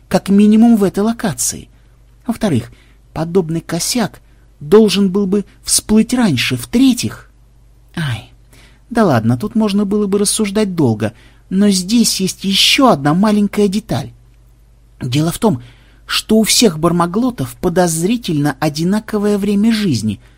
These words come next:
с точностью до десятой доли секунды, что исключает теорию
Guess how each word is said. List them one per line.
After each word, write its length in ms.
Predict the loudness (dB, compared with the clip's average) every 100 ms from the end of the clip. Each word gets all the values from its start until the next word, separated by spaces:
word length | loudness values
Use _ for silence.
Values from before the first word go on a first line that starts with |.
| _ _
с 180 | -2 -2
точностью 600 | 0 0 0 -4 -4 -4
до 120 | -4
десятой 500 | -4 -2 0 -2 -2
доли 260 | -2 -2 -2
секунды, 640 | -2 -6 -6 -4 -4 -6 -18 -20 _ _ _
что 300 | -10 0 4
исключает 680 | 4 2 -2 2 4 4 2
теорию 560 | -4 -2 0 0 -2